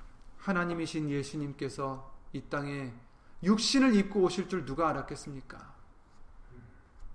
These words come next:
그리고 그가 모든 고초를 당하시고 모든 고난을 받으시고,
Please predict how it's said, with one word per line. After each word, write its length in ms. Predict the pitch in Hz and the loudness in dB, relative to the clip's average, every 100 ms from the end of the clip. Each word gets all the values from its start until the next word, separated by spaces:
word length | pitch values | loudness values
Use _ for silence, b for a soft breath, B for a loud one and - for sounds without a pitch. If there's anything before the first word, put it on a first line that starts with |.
| - - - - - - | -12 -18 -20 -18 -18 -4
그리고 440 | 180 190 190 180 | 2 6 6 4
그가 600 | - 175 190 170 - - - | 2 6 6 6 0 -8 4
모든 420 | 175 220 240 208 | 8 10 8 6
고초를 460 | 196 190 196 180 | 4 2 2 2
당하시고 840 | 156 147 147 143 151 139 123 131 - - - - - - - - - - - - - - - | 2 -2 -4 -4 -6 -6 -6 -10 -20 -20 -20 -20 -20 -20 -20 -20 -20 -20 -20 -18 -18 -16 -2
모든 420 | 151 190 226 226 | 4 6 8 4
고난을 540 | - 180 190 196 202 | 4 2 4 4 4
받으시고, 680 | 147 147 143 - - 127 - | 2 -4 -4 -8 -12 -12 -12